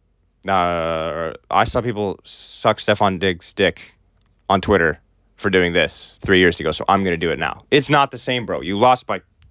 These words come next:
like, twenty points. I don't know if that's the same exact thing as the niche thing, or if that's more like the celebration thing, where, like, nobody has any original thoughts, but whatever. Um,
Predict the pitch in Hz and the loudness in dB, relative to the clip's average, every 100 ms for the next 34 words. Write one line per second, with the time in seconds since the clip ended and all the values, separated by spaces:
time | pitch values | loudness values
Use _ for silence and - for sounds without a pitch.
0 | _ _ _ _ - 90 - _ _ _ | _ _ _ _ -4 -4 -6 _ _ _
1 | - 131 117 - 131 101 - - - _ | 0 2 2 0 2 0 -4 -16 -18 _
2 | _ _ _ _ _ _ _ _ _ _ | _ _ _ _ _ _ _ _ _ _
3 | _ _ _ _ _ _ _ _ _ _ | _ _ _ _ _ _ _ _ _ _
4 | - - _ _ _ _ _ _ _ _ | -20 -20 _ _ _ _ _ _ _ _
5 | _ _ _ _ _ _ _ _ _ _ | _ _ _ _ _ _ _ _ _ _
6 | _ _ - 95 92 85 - 92 90 87 | _ _ -2 0 -2 -6 -6 -4 -4 -4
7 | 92 85 - 92 92 85 - 85 87 - | -4 -6 -8 -8 -8 -8 -8 -6 -6 -4
8 | 101 90 80 80 - 82 76 71 - 73 | -2 -2 -2 -4 -4 -2 -2 -4 -6 -6
9 | 65 - 73 71 80 92 87 92 87 58 | -6 -4 -2 -2 -4 -6 -4 -4 -2 -4
10 | 50 - _ - 82 80 76 80 - 78 | -8 -12 _ -4 0 0 2 0 0 -2
11 | 73 76 76 71 - 92 - - - 73 | 0 -2 -2 -2 2 2 0 -6 -4 -4
12 | - _ _ _ - - 62 - _ _ | -6 _ _ _ -8 -6 -6 -10 _ _
13 | _ _ - - _ _ _ _ _ - | _ _ -20 -20 _ _ _ _ _ 4
14 | 127 135 123 120 113 110 - | 6 8 8 6 4 -2 -8